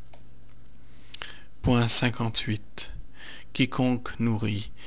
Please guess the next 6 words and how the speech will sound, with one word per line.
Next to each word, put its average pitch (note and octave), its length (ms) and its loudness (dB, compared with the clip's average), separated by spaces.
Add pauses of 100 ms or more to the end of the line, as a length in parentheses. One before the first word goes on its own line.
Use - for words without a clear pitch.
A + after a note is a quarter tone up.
(760)
contre B2 520 2
son A2+ 240 6
prochain G#2+ 640 2 (540)
des A#2 140 6
sentiments B2 680 8
d'animosité, A2+ 1120 2